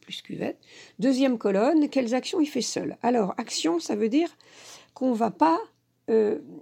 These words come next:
utiliser le verbe jouer, parce que ce verbe-là ne nous apprend rien. Par contre, on va utiliser tous les verbes qui correspondent aux actions qu'il va faire.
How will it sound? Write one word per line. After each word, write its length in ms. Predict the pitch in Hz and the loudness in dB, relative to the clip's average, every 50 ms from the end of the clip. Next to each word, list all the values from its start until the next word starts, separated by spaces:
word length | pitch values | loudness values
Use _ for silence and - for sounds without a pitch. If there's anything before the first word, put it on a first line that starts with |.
| - - | -8 -6
utiliser 500 | 240 220 - 269 254 262 269 254 302 339 | -6 -4 -2 -2 0 0 2 2 4 4
le 80 | 294 | 4
verbe 300 | 277 226 240 220 220 247 | 4 4 2 0 2 0
jouer, 340 | 254 214 226 226 247 247 254 - _ _ _ _ _ _ - | 0 2 2 2 0 0 -2 -4 _ _ _ _ _ _ -4
parce 160 | 233 220 - | -4 -2 -2
que 80 | - 226 | -2 -2
ce 160 | 220 - 233 | -2 -2 -2
verbe-là 500 | 202 247 240 214 220 226 226 247 262 269 | 0 -2 -2 0 2 2 2 4 2 2
ne 140 | 247 240 233 | 2 0 0
nous 200 | 240 240 226 226 | 0 0 0 -2
apprend 440 | 226 220 - - 285 285 277 277 _ - | -4 -4 -4 -4 -2 -2 -2 -4 _ -12
rien. 400 | 208 180 208 214 226 220 220 - _ _ _ _ - - - - - _ | -6 0 2 4 4 2 2 -4 _ _ _ _ -20 -20 -20 -20 -8 _
Par 220 | - 220 - - | -4 -4 -2 0
contre, 240 | - 302 311 - - | 0 0 0 0 0
on 60 | 254 | 0
va 120 | 220 240 240 | 2 2 0
utiliser 480 | 233 - 247 233 233 233 220 262 269 | 0 0 -2 -2 0 0 0 0 -2
tous 160 | - - 311 294 | 0 2 4 4
les 140 | 294 233 | 4 4
verbes 420 | 196 233 247 277 262 262 285 349 349 - _ _ - _ _ _ _ _ _ _ - 220 - | 4 2 2 2 0 -2 -4 -6 -8 -10 _ _ -20 _ _ _ _ _ _ _ -20 -18 -8
qui 240 | - - 247 233 226 | -4 -2 -2 -2 -2
correspondent 480 | - - 262 240 247 226 - 285 294 262 | -2 -2 0 0 0 0 0 0 0 0
aux 140 | 240 220 | 2 2
actions 260 | 233 226 220 - 262 233 | 2 0 0 -2 -6 -6
qu'il 160 | - - 226 | -6 -4 -4
va 140 | 226 233 220 | -4 -4 -6
faire. 360 | - - 202 196 190 - | -6 -8 -10 -10 -10 -12